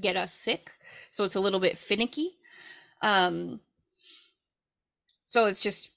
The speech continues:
yeah. So a small amount of skunk cabbage wrapped in bay leaf, uh, on a Sunday forms a talisman of good luck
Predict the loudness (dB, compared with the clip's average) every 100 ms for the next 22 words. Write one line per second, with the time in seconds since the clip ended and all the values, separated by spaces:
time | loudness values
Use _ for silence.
0 | -12 -12 -12 _ _ _ _ -20 _ 0
1 | 0 2 2 4 4 4 4 2 0 0
2 | 0 0 0 -2 0 2 2 0 0 2
3 | 2 0 -8 -6 -4 -2 -2 -2 -4 -6
4 | -10 -18 -20 _ _ 0 2 2 0 0
5 | 0 -2 -2 0 2 2 0 -2 -6 _
6 | _ _ -8 0 2 2 0 -2 -4 -6
7 | 0 2 4 0 -2 0 0 -2 -6 -2
8 | -2 0 2 2 0